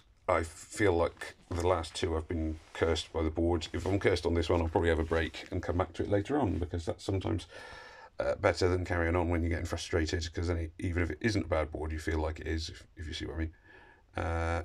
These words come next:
there we go. It's a reasonable start insofar as I got plenty of purple tiles. These should do, um,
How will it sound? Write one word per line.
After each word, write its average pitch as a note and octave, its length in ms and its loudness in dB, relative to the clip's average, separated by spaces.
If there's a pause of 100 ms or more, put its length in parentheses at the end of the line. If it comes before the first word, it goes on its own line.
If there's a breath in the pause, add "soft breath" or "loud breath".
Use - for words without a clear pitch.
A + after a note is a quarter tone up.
(380)
there F2 180 -2
we E2 100 -4
go. E2 260 -2
It's A2 160 -6
a A#2+ 40 -4
reasonable A#2+ 380 0
start G2 300 2
insofar F2+ 360 2
as E2 60 4
I E2 60 4
got E2 160 -2
plenty E2+ 220 2
of D#2+ 80 -4
purple D#2+ 280 2
tiles. F#2 320 2 (400 loud breath)
These A2 280 0
should A#2 500 2
do, F2 340 4
um, E2+ 500 2